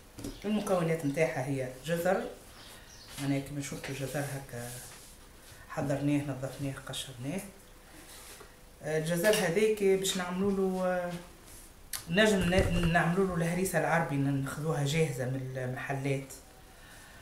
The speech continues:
أو أنا باش نطيبه في الدار بطريقتي الخاصة كما كانوا يطيبوه.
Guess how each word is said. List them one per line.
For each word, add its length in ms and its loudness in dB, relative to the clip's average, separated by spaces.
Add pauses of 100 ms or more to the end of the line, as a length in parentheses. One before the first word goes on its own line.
(180)
أو 200 2
أنا 180 8
باش 200 0
نطيبه 240 4
في 120 -6
الدار 260 2
بطريقتي 800 -2
الخاصة 320 -2
كما 240 -4
كانوا 280 -4
يطيبوه. 640 -4